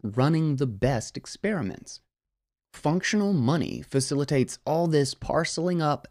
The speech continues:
and trading of risk. What we must try to understand next is that this process has reflexive effects on the functioning of money. Accounting for time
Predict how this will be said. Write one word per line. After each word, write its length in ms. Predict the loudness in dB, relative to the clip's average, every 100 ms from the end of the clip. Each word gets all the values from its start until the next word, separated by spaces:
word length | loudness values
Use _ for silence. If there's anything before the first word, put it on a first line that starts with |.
| -2
and 160 | -2
trading 600 | 0 0 2 2 -2 -8 -16 _ _ -2
of 260 | -2 0
risk. 520 | 2 2 2 -4 -14 -20 _ _ _ _ _ _ _ 2
What 160 | 2 6
we 100 | 4
must 320 | 6 4 0
try 300 | -2 0 2
to 100 | 2
understand 680 | 2 0 0 0 2 2 2
next 520 | 4 2 0 -4 0
is 120 | 4
that 240 | 4 2
this 180 | 2 0
process 680 | -4 -4 -4 -2 0 -2 -2
has 220 | -4 -2
reflexive 720 | -2 -2 0 -2 -2 -2 0
effects 720 | -2 -4 -4 -4 -4 -10 -20 -20 _ _ _ 0
on 200 | 2 2
the 100 | 0
functioning 840 | -2 -2 0 -2 -2 -2 -4 -8 -6
of 140 | -2
money. 460 | 0 0 -2 -6 _ _ _ _ _ _ _ _ _ _ _ _ _ _ _ _ _ 0
Accounting 720 | 0 4 4 4 2 2 0
for 220 | -4 -6
time 640 | -4 -2 0 0 -2 -4